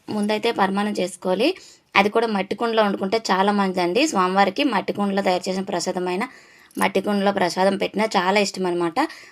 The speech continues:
అయితే ఈ మట్టి కుండ గురించి కూడా మీకు ఒక షార్ట్ వీడియోలో ఎక్స్‌ప్లెయిన్ చేస్తాను. ఇందులో ఏంటంటే వీడియో లెంత్ ఎక్కువ అయిపోద్దని దాని గురించి ఎక్స్‌ప్లెయిన్ చేయలేదు. ముందైతే మట్టి కుండలో పరమాన్నం చేసేసి ఇంకా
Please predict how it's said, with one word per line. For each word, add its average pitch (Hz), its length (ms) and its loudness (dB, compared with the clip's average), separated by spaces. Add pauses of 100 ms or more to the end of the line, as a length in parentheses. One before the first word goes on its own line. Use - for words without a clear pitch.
(220)
అయితే 190 220 2
ఈ 214 40 4
మట్టి 196 260 0
కుండ 214 200 -2
గురించి 202 360 0
కూడా 202 180 6
మీకు 196 260 -2
ఒక 208 180 0
షార్ట్ 180 300 -4
వీడియోలో 196 260 2
ఎక్స్‌ప్లెయిన్ 196 460 0
చేస్తాను. 196 520 -4 (360)
ఇందులో 196 240 4
ఏంటంటే 190 360 2
వీడియో 190 260 4
లెంత్ 180 280 0
ఎక్కువ 196 160 0
అయిపోద్దని 185 580 0 (320)
దాని 185 200 2
గురించి 190 220 -2
ఎక్స్‌ప్లెయిన్ 196 360 -2
చేయలేదు. 175 360 0 (460)
ముందైతే 208 280 2
మట్టి 196 240 0
కుండలో 202 200 2
పరమాన్నం 190 400 0
చేసేసి 180 340 -4
ఇంకా 208 480 4